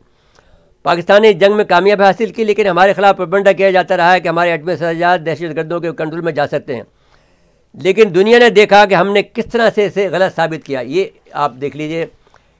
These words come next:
कि बार-बार हम ही एक मुल्क ऐसे हैं दुनिया की नज़र में कि जो कहते हैं, हर, इंडिया का नहीं कहते कि जो रोज़ उनके यहाँ यूरेनियम चोरी होता है।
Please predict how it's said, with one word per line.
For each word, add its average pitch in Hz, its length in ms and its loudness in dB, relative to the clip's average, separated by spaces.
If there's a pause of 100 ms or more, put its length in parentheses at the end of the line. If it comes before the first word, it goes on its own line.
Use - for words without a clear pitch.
(100)
कि 185 100 -4
बार-बार 185 640 4
हम 170 240 -2
ही 254 80 2
एक 220 240 0
मुल्क 190 240 -4
ऐसे 190 220 -4
हैं 185 180 -4
दुनिया 180 220 -4
की 175 80 -8
नज़र 170 240 -6
में 185 220 -6
कि 180 80 -10
जो 175 140 -8
कहते 170 300 -10
हैं, 175 100 -6
हर, 160 180 -4 (500)
इंडिया 185 240 2
का 196 120 -2
नहीं 156 240 -4
कहते 214 280 -6
कि 190 80 0
जो 185 60 -4
रोज़ 190 240 -2
उनके 190 180 -2
यहाँ 175 140 -2
यूरेनियम 175 320 -4
चोरी 180 220 -6
होता 170 220 -6
है। 139 100 -10